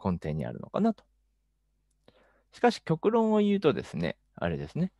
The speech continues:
表イコール一というふうにするのがベストなわけですよね。表イコール一だったら十回出るのは確実に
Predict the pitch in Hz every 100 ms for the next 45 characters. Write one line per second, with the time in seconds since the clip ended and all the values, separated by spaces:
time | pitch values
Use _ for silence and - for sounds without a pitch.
0 | _ - 185 233 - 226 - 143 101 -
1 | 101 - - - _ _ 143 139 131 107
2 | 85 - _ _ _ - 127 104 85 60
3 | 82 104 - 78 58 - - - 147 202
4 | 165 185 214 196 151 131 101 - 101 87
5 | 147 151 107 98 120 107 110 90 92 127
6 | - _ _ _ _ _ - - 127 110
7 | - 180 190